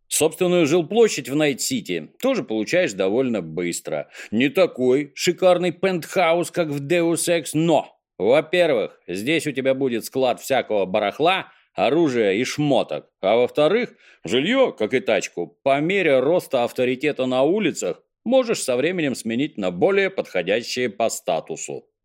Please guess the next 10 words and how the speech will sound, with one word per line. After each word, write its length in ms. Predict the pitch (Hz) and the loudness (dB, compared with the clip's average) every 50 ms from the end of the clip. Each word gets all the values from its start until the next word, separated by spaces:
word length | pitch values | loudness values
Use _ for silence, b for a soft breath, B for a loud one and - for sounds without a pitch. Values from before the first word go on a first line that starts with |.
| _ | _
Мчаться 640 | - 113 127 120 - - 247 254 226 - - 208 202 | -2 -2 -2 0 0 0 0 0 0 0 0 0 0
перед 340 | 156 - 180 170 170 165 156 | 2 2 2 2 2 2 2
миссией 540 | 170 180 202 202 - - - 165 156 151 131 | 2 0 0 0 0 0 0 2 2 2 0
домой 460 | 110 104 143 165 170 170 175 165 135 | 0 0 0 0 2 2 2 2 2
за 180 | 113 113 143 135 | 2 0 0 2
забытым 480 | 131 156 151 151 165 156 156 147 135 | 2 0 0 0 0 0 0 0 -2
стволом 640 | - - - 139 143 156 175 208 233 233 214 220 - - | -2 -2 0 2 4 4 6 4 4 4 0 -4 -8 -8
не 320 | 90 92 104 120 143 165 | -4 -2 0 2 2 2
придется. 800 | 147 - 160 151 139 131 120 117 113 95 - - - 76 65 - _ _ _ _ - | 2 0 0 -2 -2 0 0 2 2 2 0 -2 -6 -6 -6 -8 _ _ _ _ 0
Машину, 720 | 123 160 214 202 - - 165 156 156 156 151 151 - | 2 2 2 2 4 4 4 4 4 2 0 -4 -8